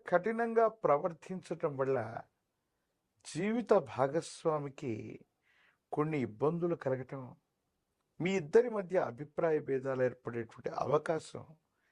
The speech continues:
కలిగేటువంటి పరిస్థితి ఉంది. కాబట్టి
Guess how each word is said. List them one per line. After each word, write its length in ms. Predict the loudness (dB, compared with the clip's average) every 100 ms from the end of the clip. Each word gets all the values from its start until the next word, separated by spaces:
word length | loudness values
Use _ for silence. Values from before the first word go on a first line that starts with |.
| _ _ _ _ -6
కలిగేటువంటి 600 | -4 0 0 0 -2 -6 -4
పరిస్థితి 480 | -2 -2 -2 -4 -2 -4
ఉంది. 180 | -6 -6
కాబట్టి 420 | -6 -6 -10 -12